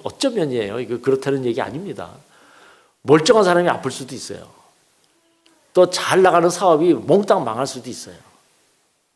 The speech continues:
하나님이 원하시면 그렇게 돼요. 그걸 겪으라예요. 그걸 겪으라예요. 그러면 하나님의 사람이 된다는 것이에요. 그게 하나님의 보이지 않는 조건이에요. 다 믿음의 사람이 그랬습니다.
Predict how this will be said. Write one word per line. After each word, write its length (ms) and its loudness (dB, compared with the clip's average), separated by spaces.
하나님이 500 2
원하시면 480 2
그렇게 240 -10
돼요. 240 -20
그걸 320 4
겪으라예요. 720 -4
그걸 260 2
겪으라예요. 680 -8
그러면 400 4
하나님의 400 -2
사람이 320 -4
된다는 360 0
것이에요. 380 -10
그게 200 0
하나님의 560 -2
보이지 280 6
않는 180 2
조건이에요. 580 -6
다 300 0
믿음의 340 2
사람이 320 0
그랬습니다. 580 0